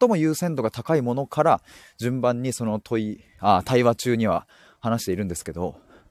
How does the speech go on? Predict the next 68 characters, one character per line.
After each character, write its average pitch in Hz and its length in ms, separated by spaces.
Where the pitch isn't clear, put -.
ま 131 60
あ、 - 20
全 165 160
部 113 40
聞 - 140
け 117 120
な 113 100
い 76 60
と。 - 100
し - 100
か 185 100
も 104 60
二 123 120
回 226 220
目 240 100
の 131 80
対 120 220
話 120 80
に 110 60
入 135 180
っ - 20
た - 220
と - 180
こ 131 140
ろ 127 100
で、 85 220
二 131 100
回 220 260
目 220 80
の 123 120
対 127 200
話 117 80
は 127 100
二 101 120
回 127 160
目 127 60
の 95 100
対 104 200
話 95 100
で 104 80
新 135 260
し - 120
い - 40
問 98 140
い - 20
が 92 60
生 85 80
ま 107 100
れ 113 60
て - 100
く - 100
る 98 80
の 73 120
で、 87 240
あ 92 160
の、 90 160
も 156 80
う 151 40
ど 214 120
う 151 40
し - 40
た 104 80
っ - 20
て - 140
物 98 240
理 123 60
的 123 220
に 120 200